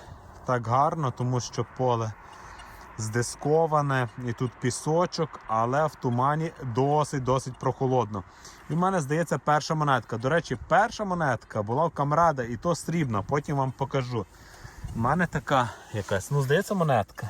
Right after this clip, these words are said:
Ще не дивився, синачок такий собі. Ну, давайте дивитися, що це у нас таке. Золото, срібло, гелер, мабуть.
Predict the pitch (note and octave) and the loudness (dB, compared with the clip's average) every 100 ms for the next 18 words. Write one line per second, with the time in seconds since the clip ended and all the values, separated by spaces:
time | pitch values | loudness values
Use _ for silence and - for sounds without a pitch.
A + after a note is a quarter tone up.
0 | - - - C3+ C3 D3+ F#3 A#3 - D#3 | -12 -6 -2 0 2 2 2 0 -2 -4
1 | A#2+ - - - - - - C#3 D3+ D3 | -4 -8 -20 -20 -18 -8 -2 2 2 0
2 | C#3 - D3 A#3+ A3 - F3 F3 C#3 - | -2 -4 -4 -2 -2 -2 0 -2 -4 -14
3 | - D3 A3+ G3+ F3+ G#3+ A3+ G#3+ B3 - | -10 -4 -2 0 0 0 -2 -2 -2 -2
4 | - - C#3+ - - - G#2+ G2+ G#2 - | -8 -10 -10 -10 -12 -10 -6 -6 -6 -10
5 | A2 A2+ A2 - - - - - - G2 | -10 -12 -14 -18 -20 -20 -20 -18 -12 -2
6 | D3 E3+ D#3 C#3+ - D3 F3 E3 D3+ A#2 | 0 0 0 -4 -6 -4 -2 2 2 4
7 | A2 D3+ B2+ G#2 G2+ F#2+ G2+ - | 4 4 4 2 0 -2 -6 -8